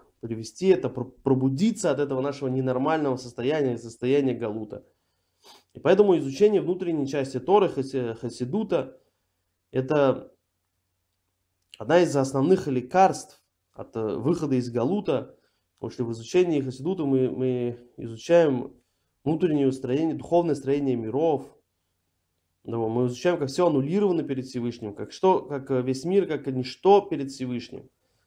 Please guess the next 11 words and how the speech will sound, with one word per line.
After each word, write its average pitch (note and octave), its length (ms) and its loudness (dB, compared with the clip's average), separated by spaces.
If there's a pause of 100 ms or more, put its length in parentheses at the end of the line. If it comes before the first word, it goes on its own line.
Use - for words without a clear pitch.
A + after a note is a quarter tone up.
(140)
так B2 120 -4
как A#2 100 -10
Всевышний, F#3 360 0
э, B2 340 -2
вс-, - 240 -12
всем E3 260 0
руководит, C#3+ 720 -2
и - 60 -6
как C3 180 -6
всё F#3+ 160 2
подчинено, D3+ 840 -2